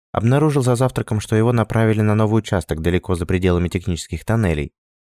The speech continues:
На выходных в шлюзах дома врача, через который когда-то он единственный раз в своей жизни покинул город, устанавливали новое оборудование,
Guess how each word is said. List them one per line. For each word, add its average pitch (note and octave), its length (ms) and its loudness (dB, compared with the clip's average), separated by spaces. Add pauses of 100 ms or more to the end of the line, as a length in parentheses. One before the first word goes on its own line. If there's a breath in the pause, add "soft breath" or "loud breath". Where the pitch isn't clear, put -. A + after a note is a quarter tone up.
(160)
На G2 120 0
выходных A2 400 0
в - 40 -12
шлюзах G2 340 0
дома G2 260 2
врача, A#2 420 -2
через G2 240 -6
который G#2 380 0
когда-то G2 420 -2
он G2 80 0
единственный F#2+ 480 -2
раз F#2+ 160 0
в - 60 -14
своей F#2 220 0
жизни F#2 260 -2
покинул F2+ 420 0
город, F2 440 0
устанавливали A2 680 0
новое G#2+ 260 2
оборудование, E2+ 680 0